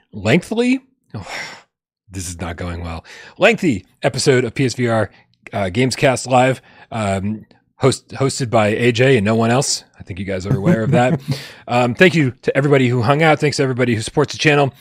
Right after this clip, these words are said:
Speaker 1: uh, all of our moderators, everybody who, uh, everybody who tips, everybody who supports on Patreon, uh, members over here, uh, Rypop and, and, and, and Sci-Fi Game Cat Henry, and some people go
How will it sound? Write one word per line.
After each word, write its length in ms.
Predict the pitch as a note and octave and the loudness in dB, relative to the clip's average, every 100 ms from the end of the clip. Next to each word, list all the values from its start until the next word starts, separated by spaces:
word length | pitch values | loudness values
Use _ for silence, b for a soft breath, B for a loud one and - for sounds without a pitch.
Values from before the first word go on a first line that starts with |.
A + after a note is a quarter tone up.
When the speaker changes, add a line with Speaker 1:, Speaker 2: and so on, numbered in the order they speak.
| b - | b -8
Speaker 1:
uh, 180 | G#2+ G#2+ | -4 -2
all 80 | B2+ | 0
of 80 | |
our 100 | B2+ | 0
moderators, 600 | A#2+ B2+ B2+ B2 A#2+ A#2+ | 2 2 4 4 4 2
everybody 400 | A2+ A2 A#2 A2+ | 0 -2 -2 -2
who, 260 | G2+ A2 G#2+ | -4 -4 -4
uh, 380 | G2 G2 F#2+ G2+ | -4 -4 -4 -6
everybody 300 | A#2 A2+ G2 | -8 -8 -8
who 40 | |
tips, 440 | F#2+ - D3+ C#3 - | -6 2 2 2 -4
everybody 340 | G#2+ G#2 G#2 | -6 -8 -8
who 220 | G2 G2 | -8 -10
supports 340 | E2 - D3+ - | -12 -10 -10 -10
on 100 | B2 | -6
Patreon, 600 | E3 D#3 D3 C#3 C3+ C3 B B B | -6 -4 -4 -2 -2 -4 B B B
uh, 640 | A2 G#2 G2+ G2 G2+ - - | -4 -2 -2 -4 -8 -10 -8
members 420 | D#3 D#3+ D#3+ D#3+ | 2 2 4 2
over 180 | D#3+ D3 | 2 0
here, 440 | - D#3 D3 C#3+ B B - | -4 0 0 0 B B 0
uh, 360 | A2+ A2 G#2+ A2 A#2 - | 2 2 0 -2 -10 -14
Rypop 800 | D3 E3 D#3+ F3+ D#3 C#3+ C3+ B2 | 2 6 6 6 6 4 0 -6
and, 180 | A2 | -6
and, 240 | A#2+ A2 A2 | -8 -8 -8
and, 320 | A2+ G#2+ G#2+ | -6 -6 -8
and 140 | G#2+ G#2 | -10 -4
Sci-Fi 360 | E3 E3+ E3 | 0 2 2
Game 200 | D3 D#3 | 2 0
Cat 200 | D3 D#3 | 0 0
Henry, 340 | C#3+ D#3 D#3 D3 | 0 -2 -2 -2
and 140 | B2 | 0
some 160 | - E4+ | 2 2
people 260 | C4+ D3+ | 0 -4
go 300 | C#3+ A#3+ C#4+ | -2 -2 -2